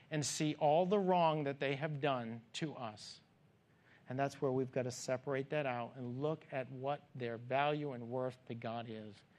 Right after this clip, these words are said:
'Cause remember, everybody has value and worth to God. This is a tough teaching, and it's tough to love somebody this way. But we don't wanna go at it alone. We wanna lean on Christ,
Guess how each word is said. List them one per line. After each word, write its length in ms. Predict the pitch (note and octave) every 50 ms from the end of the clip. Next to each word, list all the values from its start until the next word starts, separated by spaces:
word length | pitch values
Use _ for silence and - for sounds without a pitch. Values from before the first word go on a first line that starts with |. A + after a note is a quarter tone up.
| - - - -
'Cause 160 | - C3 A#2+
remember, 480 | C3 C#3 C3+ C#3+ C#3 C3+ B2+ A#2+ B2 - - _ _ -
everybody 760 | E3 E3 D#3 C#3+ C#3 C#3+ C3 B2 B2 A#2+ A#2+ A#2+ B2 B2 A#2+ - - - - _ -
has 180 | - B2 A#2
value 640 | A#2 B2+ C3+ C3 C3 B2+ B2 B2 A#2+ A#2 A#2+ A#2+ A#2+ - -
and 160 | C3 B2 A#2
worth 420 | A#2+ A#2 A2+ A2+ A2 - - - - _ -
to 100 | - B2
God. 420 | A#2 A#2+ G#2+ A2 A2 A2+ A2 A2 G2+ - - _ - _ _ _ _ _ _ _ - - - - - - _ _ _ -
This 400 | B2+ D3 F3 G3 F#3+ F3+ - - - -
is 140 | D#3 C3+
a 80 | C3+ C3
tough 300 | B2 - D3+ C#3+ - -
teaching, 480 | - - D#3+ C#3+ - - A#2 A#2 A2 A2+ A2+ -
and 120 | - C3 C3
it's 200 | B2 - - - -
tough 400 | - - F3 F3 F3 F3 - -
to 120 | - D#3
love 360 | D3 C#3+ C#3 D3+ D#3 D#3 D3 A#2+
somebody 480 | - - C#3+ C3 C3 B2 B2 A#2+ B2
this 280 | B2 B2+ B2 A#2+ - -
way. 360 | C3+ C3 A#2+ A2+ A2+ A2+ A2 - _ - _ _ _ _ _ _ _ _ _ _ _ _ _ _ _ _ - - _ _ -
But 120 | - C3+
we 120 | B2+ C#3 C3+
don't 300 | B2 C#3+ C#3+ D#3+ E3+ E3+
wanna 240 | F3 D#3+ E3 F3 E3+
go 300 | D3 D3+ C#3+ C#3 C#3 C3+
at 140 | C3+ C3+
it 100 | C#3 C3
alone. 500 | C#3 C#3 C3+ C#3+ D3 C#3 C3 B2 A2+ A2+ - - - - - - -
We 80 | D3
wanna 380 | D3+ C3+ C#3+ D#3 E3+ F#3+ G#3+ A3
lean 520 | G3+ F3 E3+ F3 F3 F3 F3 F3 F3 F3+ F3 -
on 300 | D#3+ D3 D3+ D3 D3 -
Christ, 720 | - - - D3+ D3 C#3 A#2+ A2+ G#2 - - - - -